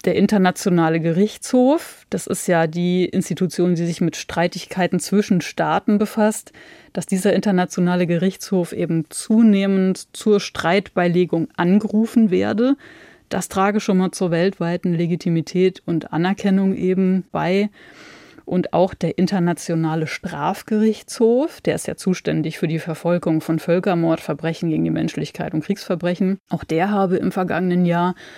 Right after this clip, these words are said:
eine Rekordzahl an Haftbefehlen ausgestellt. Darunter war auch die Verhaftung und Überstellung des ehemaligen philippinischen Präsidenten Rodrigo Duterte im März. Und solche Entwicklungen, die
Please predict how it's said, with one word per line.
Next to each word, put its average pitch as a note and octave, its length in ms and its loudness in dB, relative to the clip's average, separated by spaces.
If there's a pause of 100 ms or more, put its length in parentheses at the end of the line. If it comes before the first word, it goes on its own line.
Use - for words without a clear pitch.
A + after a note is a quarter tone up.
(240)
eine F#3 220 2
Rekordzahl F#3 680 0
an E3+ 240 -2
Haftbefehlen D#3 800 -4
ausgestellt. F3 920 0
Darunter E3+ 440 0
war D#3+ 160 -2
auch - 200 -2
die E3 300 -2
Verhaftung F#3 520 -4
und E3+ 140 0
Überstellung E3 680 -2
des F#3+ 220 0
ehemaligen F3+ 600 2
philippinischen F3 680 0
Präsidenten E3 720 0 (400)
Rodrigo F#3 480 2
Duterte D#3 760 -4
im D#3 220 -2
März. - 540 -6 (640)
Und E3 300 -4
solche G#3 340 4
Entwicklungen, G3+ 1120 2 (100)
die F3 140 -6